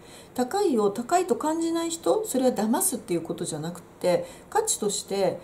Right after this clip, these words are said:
それを喜んで払う人っていうのはいるんですね、世の中には。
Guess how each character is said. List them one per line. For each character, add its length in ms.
そ 140
れ 60
を 300
喜 160
ん 20
で 80
払 300
う 40
人 180
っ 20
て 120
い 20
う 40
の 40
は 80
い 100
る 120
ん 60
で 100
す 80
ね、 200
世 80
の 120
中 240
に 120
は。 120